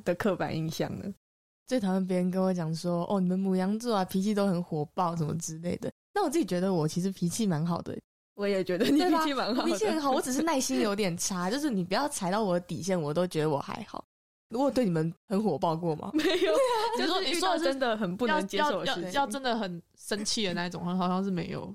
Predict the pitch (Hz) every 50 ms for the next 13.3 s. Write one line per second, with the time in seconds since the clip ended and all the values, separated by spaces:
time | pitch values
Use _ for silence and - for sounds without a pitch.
0 | _ - 339 320 311 294 294 285 277 359 392 311 196 175 185 180 - 240 208 160
1 | - 170 165 - 202 175 156 160 160 160 - - _ _ _ _ - 208 190 196
2 | 214 262 277 262 220 196 202 208 180 165 165 - 180 175 180 175 170 160 170 175
3 | - 147 151 170 180 185 175 - 139 - - - 165 175 170 156 165 165 160 -
4 | - 160 170 175 170 165 165 156 151 143 151 165 170 156 165 170 165 165 160 165
5 | 160 160 - - 190 196 - - 240 214 208 214 220 220 226 220 254 269 311 294
6 | 294 294 285 - 294 262 233 202 196 202 202 220 247 233 196 208 214 202 151 160
7 | - 208 185 180 185 - 254 254 247 240 254 269 202 175 175 180 180 - 233 -
8 | 226 190 - 349 - - - - 320 180 175 170 170 175 170 165 180 - 254 269
9 | - - - 208 220 254 240 214 247 - 277 175 - 196 190 196 175 156 - 185
10 | - - - 214 320 285 359 - 214 190 202 202 196 165 165 - - 165 - -
11 | - 214 214 302 294 226 359 392 - 320 - 220 185 185 - 165 170 180 - -
12 | 403 370 277 339 302 330 311 370 381 370 - 381 339 330 320 339 330 - 392 320
13 | - 294 - - 254 -